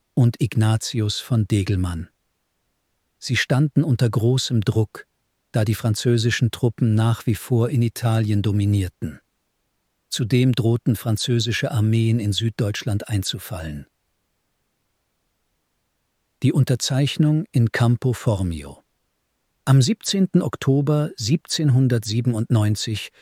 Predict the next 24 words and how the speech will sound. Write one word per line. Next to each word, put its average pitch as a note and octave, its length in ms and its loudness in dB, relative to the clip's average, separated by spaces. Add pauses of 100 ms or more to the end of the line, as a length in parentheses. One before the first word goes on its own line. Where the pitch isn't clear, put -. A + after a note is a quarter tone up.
(320)
wurde B2 280 2
der A#2+ 140 2
Vertrag A2 560 -2
schließlich G#2 580 -2
unterzeichnet. - 960 -4 (960)
Dies D#3 280 2
geschah C3+ 380 0
nachts - 640 0
in B2 160 4
Napoleons A#2 800 2
Hauptquartier. F#2+ 760 -6 (1160)
Im A#2 160 4
Vertragstext - 960 -4 (320)
wird B2 200 2
der A#2+ 160 2
Ort A#2+ 340 0
der C#3+ 100 2
Unterzeichnung A#2+ 840 0
als - 340 -4
Campo B2 500 2
Formio G#2 720 0
bezeichnet. - 840 -8 (1000)
In A#2 220 4
Wirklichkeit D#3+ 840 0